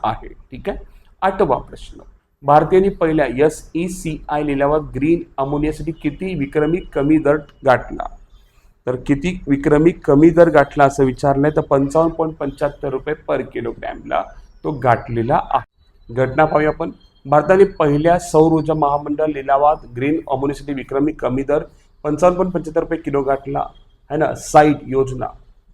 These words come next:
स्ट्रॅटेजिक इंटर-, interventions for green hydrogen trans-, transition, ट्रान्झिशन योजनेअंतर्गत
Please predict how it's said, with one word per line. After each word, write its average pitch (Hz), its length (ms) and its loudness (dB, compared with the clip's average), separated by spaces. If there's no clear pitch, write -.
स्ट्रॅटेजिक 165 680 0
इंटर-, 151 500 2
interventions 160 1500 2
for 151 220 6
green 143 400 0
hydrogen 139 720 -2
trans-, 160 560 0
transition, 151 580 0
ट्रान्झिशन 147 640 0
योजनेअंतर्गत 151 1160 2